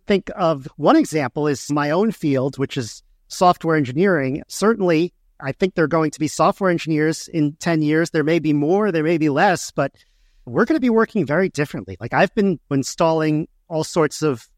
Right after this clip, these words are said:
I D E extensions and things like that that just tell me what code to write as I'm writing it. I feel like, I feel like my experience in the field helps me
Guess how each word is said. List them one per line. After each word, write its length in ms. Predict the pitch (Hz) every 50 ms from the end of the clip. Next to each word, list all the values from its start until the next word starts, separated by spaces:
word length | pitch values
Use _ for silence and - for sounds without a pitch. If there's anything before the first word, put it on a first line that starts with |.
| _ _ _ _
I 160 | - 147 147 147
D 300 | 135 156 165 151 151 156
E 20 |
extensions 640 | 147 - - - 190 165 160 - - 175 160 -
and 120 | 151 156 -
things 200 | 180 165 160 -
like 160 | 165 151 -
that 200 | 160 156 151 -
that 80 | - 113
just 200 | - 127 - _ _ _ -
tell 240 | - 185 180 175 165
me 100 | 175 165
what 220 | 131 170 175 - _ _ _
code 280 | - - 180 165 170 165
to 100 | - 180
write 280 | 165 175 175 175 185 - -
as 180 | 165 151 127
I'm 140 | 156 139 123
writing 300 | 135 143 156 165 170 180
it. 120 | 185 - _ _ _ _ _ -
I 120 | 160 151 147
feel 300 | - - 165 165 165 165
like, 380 | 160 156 151 151 - - - _ _ _ _ _ _ -
I 160 | - 139 147
feel 220 | - - 170 165 156
like 180 | 156 143 -
my 120 | 160 151 147
experience 680 | 143 - - - - 180 175 175 170 175 180 180 - -
in 60 | 165
the 80 | 165 147
field 340 | - - 170 170 170 156 -
helps 340 | - 139 151 151 - - -
me 320 | 160 156 147 147 143 -